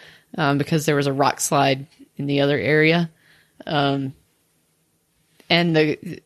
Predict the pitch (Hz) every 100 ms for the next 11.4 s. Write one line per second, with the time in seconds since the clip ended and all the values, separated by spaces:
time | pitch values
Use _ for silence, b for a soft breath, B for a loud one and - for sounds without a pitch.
0 | - 196 220 220 202 185 - 180 165 160
1 | 165 156 151 147 - - 165 180 180 165
2 | - - 175 170 190 165 151 160 165 156
3 | 151 123 - 139 127 117 - - - 139
4 | 139 127 131 - - 147 143 - - 160
5 | 143 156 170 160 156 - 151 156 147 156
6 | 147 143 - B B B B B - -
7 | 151 135 147 139 _ _ _ _ _ _
8 | - - 196 - 247 - 202 202 165 -
9 | - 160 185 170 160 - 175 170 175 156
10 | 151 151 - 175 160 147 147 - 143 -
11 | - 143 143 147